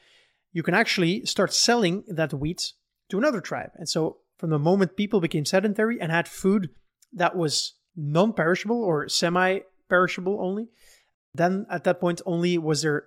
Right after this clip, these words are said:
talk of a surplus and could also start talking about the economy, because only from that point there was something you could trade and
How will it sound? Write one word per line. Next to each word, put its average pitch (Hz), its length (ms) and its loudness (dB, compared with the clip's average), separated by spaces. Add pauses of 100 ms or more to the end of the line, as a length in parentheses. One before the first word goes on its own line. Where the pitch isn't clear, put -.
talk 196 200 2
of 180 80 0
a 151 60 -4
surplus 185 580 0
and 165 160 -8
could 160 140 -2
also 180 260 -2
start 165 300 -2
talking 175 280 0
about 156 200 -4
the 160 80 -4
economy, 139 360 -6 (320)
because 151 140 -4
only 185 180 4
from 151 200 -4
that 165 240 2
point 190 280 0 (220)
there 170 100 -2
was 147 100 -2
something 196 280 0
you 143 80 -4
could - 100 -10
trade 151 300 -6 (540)
and 156 280 -6